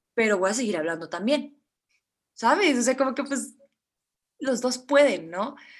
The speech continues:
Siento que también muchas veces empezamos a salir con alguien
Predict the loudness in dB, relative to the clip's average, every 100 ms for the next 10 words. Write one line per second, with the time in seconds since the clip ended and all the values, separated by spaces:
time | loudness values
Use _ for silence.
0 | -20 _ -2 0 0 0 0 0 0 0
1 | 0 2 2 2 0 0 2 2 0 -2
2 | -6 -8 -12 -12 -8 -4 -4 -2 -4 -4
3 | -4 -4 -4 -4 -2 -2 -4 -6 -10